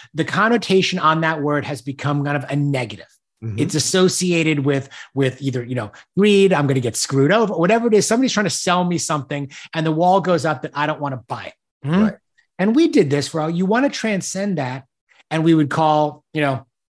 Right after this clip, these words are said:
Speaker 1: we call them, you know, producers instead of sales. We call advisors, consultants. I'm writing this down, you know, how to be an, you know, an expert or a thought leader. And you need to,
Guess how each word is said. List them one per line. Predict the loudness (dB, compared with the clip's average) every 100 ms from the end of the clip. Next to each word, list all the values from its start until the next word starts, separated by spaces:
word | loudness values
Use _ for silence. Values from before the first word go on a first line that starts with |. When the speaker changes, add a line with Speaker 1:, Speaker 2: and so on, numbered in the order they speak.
| _ -10
Speaker 1:
we | -4
call | 0 0
them, | -2 -2 -2 -2 -6
you | -4
know, | -4
producers | 0 0 0 -2 -4 -14 -20 -12
instead | -4 -2
of | 0
sales. | -2 -4 -8 -12
We |
call | -4 0 0 2
advisors, | 0 0 0 0 2 0 0 -6 -10 -16 -18 -20 _
consultants. | 0 0 0 0 2 2 0 0
I'm | 0 2
writing | 2 0
this | -2
down, | -2 -4
you | -4
know, | -6 -12 -6
how | -2
to | 2
be | 2 0 -2
an, | -4 -2
you | -2
know, | 0
an | -4 -4
expert | -6 -6 -4 0
or | 2 0
a |
thought | -2 0 2 2 -2
leader. | -4 -4 -8
And | -2
you | 2
need | 2 2
to, | -2